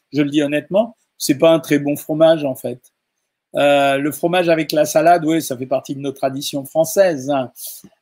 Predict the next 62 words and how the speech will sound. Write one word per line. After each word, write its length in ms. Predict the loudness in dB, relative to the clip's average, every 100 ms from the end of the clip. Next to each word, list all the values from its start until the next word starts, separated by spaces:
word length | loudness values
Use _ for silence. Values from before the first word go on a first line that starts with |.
| -2 4
Euh, 440 | 4 6 4 2
vaut-il 320 | 0 -2 -4
mieux 160 | -4 0
manger 280 | 0 0 0
du 80 |
fromage 360 | -2 -2 -2 0
le 80 | 0
matin 400 | 0 0 -2 -4 -8
ou 200 | -6 -4 -4
un 200 | -2 0
œuf 220 | 0 0
avec 180 | -4 -4
un 100 | -6
objectif 400 | -6 -6 -6 -4
de 60 |
perte 240 | 0 0 0
de 60 |
poids ? 180 | 0 0
Ça 180 | 0 -4
se 120 | -4
compare 420 | -4 0 0 2
pas 140 | 0 0
vraiment, 560 | 0 0 2 0 0 -8
complètement. 800 | -10 -4 -2 -2 0 0 0 -2 _ _ _ _
Je 80 | 0
pense 200 | 2 2
que 80 | 0
c'est 160 | -2 0
mieux 200 | 0 0
de 60 |
manger 260 | 0 2 2
un 180 | 2 0
œuf. 160 | -2 -6 -12 -2
T'auras 220 | 2 2
plus 260 | 0 -4 -2
de 80 |
satiété. 580 | -2 -2 -4 -8 -8 -12 _ _ _ _ _ _ _ -18 -18 _ _ _ _ _ 0
Euh, 1200 | 4 6 6 4 4 2 0 -2 -4 -4 -8 -10
j'ai 220 | -6 -2 -2
une 100 | -2
coloscopie 560 | -2 -2 -2 -6 -4
à 80 | -6
faire, 360 | -4 2 4 2
je 80 |
dois 180 | 0 0
attaquer 300 | 0 -2 -6
le 40 | -6
régime 280 | -6 -8
mercredi. 460 | -10 -8 -8 -8 -8
Combien 280 | -6 -4 -4
je 60 |
dois 120 | -2 -2
manger 240 | -2 -4
de 80 | -6
féculents ? 400 | -8 -2 0 0
Je 80 | -2
suis 100 | -6
à 40 |
mille 160 | -6 -8
six 140 | -10
cents 200 | -6 -4
calories. 520 | -2 0 0 -2 -4